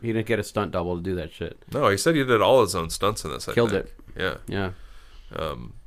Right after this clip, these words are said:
Speaker 1: Yeah. He, like, he, he did all of his own fashion, too.
Speaker 2: Lindsay Wagner as well.
Speaker 1: Yeah?
Speaker 2: Yeah.
Speaker 1: Yeah. No. But, you know, I, I think there's a great movie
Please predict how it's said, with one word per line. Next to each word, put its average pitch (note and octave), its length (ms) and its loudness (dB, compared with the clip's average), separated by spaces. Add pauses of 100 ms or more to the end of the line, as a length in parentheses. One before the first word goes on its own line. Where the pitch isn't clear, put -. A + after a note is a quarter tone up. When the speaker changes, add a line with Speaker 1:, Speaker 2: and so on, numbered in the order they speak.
(580)
Speaker 1:
Yeah. - 160 -14 (200)
He, - 160 -16
like, C#2 140 -14 (640)
he, - 300 -8 (120)
he A2 240 -4
did G#2+ 140 2
all G2+ 120 6
of G2 60 0
his F#2 120 -4
own F2+ 140 0
fashion, F2+ 500 -6
too. - 120 -6
Speaker 2:
Lindsay B2 220 0
Wagner A#2+ 300 4
as F#2+ 100 -4
well. G2 340 2 (480)
Speaker 1:
Yeah? D3 220 6 (160)
Speaker 2:
Yeah. A2 300 6 (600)
Speaker 1:
Yeah. G#2+ 320 8 (540)
No. A#2+ 280 2 (600)
But, A#2+ 260 4 (340)
you F3+ 100 2
know, B3 100 8
I, F#3+ 200 6 (640)
I E3 80 10
think B3+ 140 10
there's G3+ 160 12
a D#3+ 60 12
great C3+ 480 6
movie C3+ 440 4